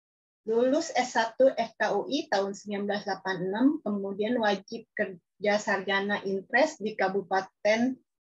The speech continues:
Ermera Timur Timur tahun sembilan belas delapan tujuh hingga sembilan belas sembilan puluh.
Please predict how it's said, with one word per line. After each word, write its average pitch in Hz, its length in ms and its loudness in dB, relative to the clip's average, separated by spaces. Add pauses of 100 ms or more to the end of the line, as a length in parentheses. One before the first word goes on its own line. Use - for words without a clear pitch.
(140)
Ermera 220 560 2
Timur 208 400 0
Timur 208 480 -2 (480)
tahun 214 400 0
sembilan 214 240 0
belas 208 240 -2
delapan 196 400 -4
tujuh 226 400 -4
hingga 202 320 -2
sembilan 190 240 -4
belas 190 240 -2
sembilan 190 320 -2
puluh. 185 400 0